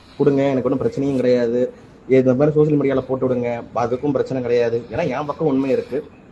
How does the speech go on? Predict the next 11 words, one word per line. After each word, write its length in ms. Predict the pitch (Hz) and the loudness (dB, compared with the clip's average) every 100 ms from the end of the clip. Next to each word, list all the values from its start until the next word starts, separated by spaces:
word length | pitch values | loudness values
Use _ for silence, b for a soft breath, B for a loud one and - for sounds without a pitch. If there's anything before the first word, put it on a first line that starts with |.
| - | -8
எ-, 80 | 123 - - | -8 -8 -2
சரிங்களா? 420 | 151 139 139 175 | -2 0 0 -2
என் 160 | 131 135 | 0 -2
பக்கம் 240 | 151 160 | 0 2
உண்மை 180 | 143 143 | 4 2
இருக்கு. 260 | 127 196 - | 0 -2 -6
என் 160 | 123 123 | -6 -6
கட்சி 260 | 143 - | -6 2
எனக்கு 200 | 220 165 | 2 2
சப்போர்ட் 240 | 127 262 - | 0 0 0
பண்ணும். 240 | 107 101 | -4 -4